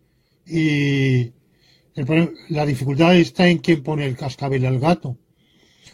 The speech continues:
O sea que sí, Estados Unidos está obligado por haber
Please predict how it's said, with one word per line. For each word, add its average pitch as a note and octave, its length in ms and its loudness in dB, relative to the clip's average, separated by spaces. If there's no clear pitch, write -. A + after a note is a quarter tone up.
O - 40 -20
sea C#3+ 240 -4
que C3 300 0
sí, F3+ 220 4
Estados C#3 400 0
Unidos D3+ 280 -2
está C#3+ 260 -6
obligado C#3 680 -2
por C#3+ 460 0
haber D3 560 0